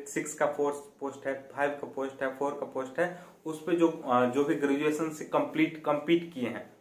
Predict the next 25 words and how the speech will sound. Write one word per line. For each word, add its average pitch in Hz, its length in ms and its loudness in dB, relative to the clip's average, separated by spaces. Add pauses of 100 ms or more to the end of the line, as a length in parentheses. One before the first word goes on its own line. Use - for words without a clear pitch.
ठीक 180 140 -6
है, 113 240 -4 (460)
ग्रेजुएशन 147 640 2
वाले 151 240 8
जो 147 180 4
भी, 160 160 6 (160)
अ, 123 180 6
बंदा 139 380 8
जो 143 140 4
है 143 160 0
सो, 143 160 2
अ, 131 200 -4 (540)
आया 143 220 10
है, 147 340 0 (320)
वो 156 160 6
सभी 175 320 4
उसमें 170 840 0
उनका, 160 320 8
अ, 135 380 4
जो 135 160 4
selection 147 440 4
हो 151 220 8
जाएगा, 139 280 8
इसके 165 260 4
बाद 165 480 8